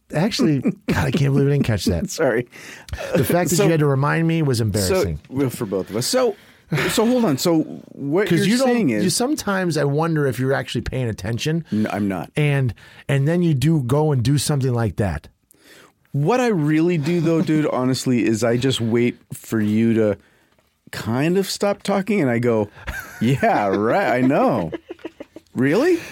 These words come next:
Speaker 2: Like
Speaker 1: Okay.
Speaker 2: that.
Speaker 1: All right, fine.
Speaker 2: It's
Speaker 1: Okay.
Speaker 2: like, it's like what you probably do when you're talking to your wife.
Speaker 1: <laughs>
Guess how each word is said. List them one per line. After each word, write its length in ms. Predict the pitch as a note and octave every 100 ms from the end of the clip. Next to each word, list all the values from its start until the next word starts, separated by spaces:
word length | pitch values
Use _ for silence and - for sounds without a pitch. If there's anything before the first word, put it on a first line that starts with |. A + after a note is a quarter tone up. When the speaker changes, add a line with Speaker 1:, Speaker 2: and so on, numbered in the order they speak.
| -
Speaker 2:
Like 140 | A2+ D3+
Speaker 1:
Okay. 320 | B2 D3 D#2+ -
Speaker 2:
that. 60 | C3
Speaker 1:
All 120 | B2+
right, 220 | G#2 F#2+
fine. 280 | - A2+ F#2
Speaker 2:
It's 120 | F#3+
Speaker 1:
Okay. 140 | F4
Speaker 2:
like, 160 | - E3
it's 160 | G#3 B3
like 180 | A#3+
what 120 | B3 G3
you 180 | G3+
probably 340 | F#3+ G#3 F#3 F3
do 160 | E3+
when 140 | D#3+ D#3+
you're 80 | B2+
talking 340 | D3 B2+ B2
to 100 | -
your 140 | G#2+ F#2+
wife. 380 | E2+ - -
Speaker 1:
<laughs> 40 | -